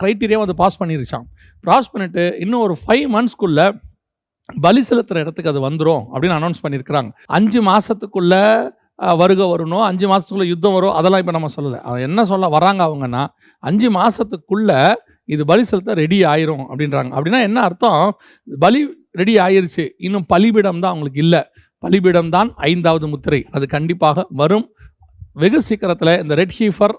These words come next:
அந்த பலிபீடத்தில் தான் பலி கொடுக்கப்படும். அது இந்த ரெட் ஹீஃபரா இல்ல அதுக்கு அடுத்து வரதா நமக்கு தெரியாது. ஆனால், பலி பொருள் தயாராகி விட்டது.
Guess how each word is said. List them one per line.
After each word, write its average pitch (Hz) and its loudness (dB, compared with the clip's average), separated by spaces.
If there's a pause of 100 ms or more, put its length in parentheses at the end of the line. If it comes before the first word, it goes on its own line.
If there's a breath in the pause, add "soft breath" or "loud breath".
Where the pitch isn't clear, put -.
அந்த 185 -4
பலிபீடத்தில் 170 0
தான் 160 -6
பலி 151 0
கொடுக்கப்படும். 139 -6
அது 127 -6
இந்த 160 -4
ரெட் 170 -2
ஹீஃபரா 175 2 (380 soft breath)
இல்ல 139 -2
அதுக்கு 131 -2
அடுத்து 180 0
வரதா 165 2 (140)
நமக்கு 135 -8
தெரியாது. 151 -2 (400 soft breath)
ஆனால், 196 2 (200)
பலி 202 4
பொருள் 196 -2
தயாராகி 160 0
விட்டது. 135 -6